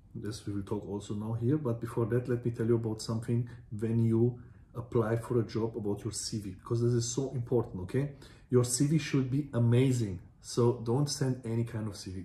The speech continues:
Take first your time to write a good C V. And everything that you don't know how to make it, what's maybe missing in this video, because I will not make it one hour long, this video, short and intense, everything what you need.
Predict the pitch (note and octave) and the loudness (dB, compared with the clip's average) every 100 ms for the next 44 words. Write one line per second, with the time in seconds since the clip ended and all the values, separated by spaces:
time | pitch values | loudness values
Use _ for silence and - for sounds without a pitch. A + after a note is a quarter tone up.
0 | - C#3 C#3+ - C#3 - C3 A#2 - A2+ | -4 -2 -2 -2 -4 -2 -2 -2 0 0
1 | A#2+ A#2+ - - - B2+ A#2+ B2 C3+ C#3+ | 0 -2 -12 -20 -4 0 2 4 4 2
2 | B2+ G#2+ A#2+ A#2+ - - G#2 G2+ F2 - | -2 -2 2 2 0 -6 -6 -6 -12 -16
3 | - - - - _ - A2+ A#2 - D3 | -20 -20 -20 -20 _ -6 -4 -2 2 4
4 | E3+ - D#3 A2+ - - G#2 G#2+ G#2+ B2+ | 4 4 0 0 -4 -6 -4 -4 0 2
5 | B2+ A#2 - - A2+ C3+ - D3 C3 A#2+ | 4 0 -2 -8 -6 -6 -2 0 2 0
6 | - A2 - - - A2+ - - B2 A#2+ | -4 -8 -8 -18 -6 -6 -6 -4 0 2
7 | A#2 - - - D#3 E3 C3 A2+ G#2 - | 0 -2 -8 0 2 4 2 2 0 -4
8 | G#2+ A2 G#2 G#2+ G#2+ G#2 A#2+ B2 C#3 C3 | -4 -2 -2 -4 -2 0 -2 -2 -4 -4
9 | A#2 A2 A2 G2 G2 F#2+ G#2 G#2 - F2 | -4 -2 0 0 0 0 0 -4 -6 -6
10 | G2 A#2+ - - - G2 A2+ - - - | -4 -4 -6 -8 0 0 0 -6 -20 -20
11 | - - - G2+ G2 - - A#2+ A2+ G2+ | -20 -20 -12 -10 -10 -10 0 0 0 -2
12 | G#2 - - G2+ G#2 - G#2+ G2+ A#2 A#2 | -4 -8 -8 -6 -4 -4 -4 -4 0 0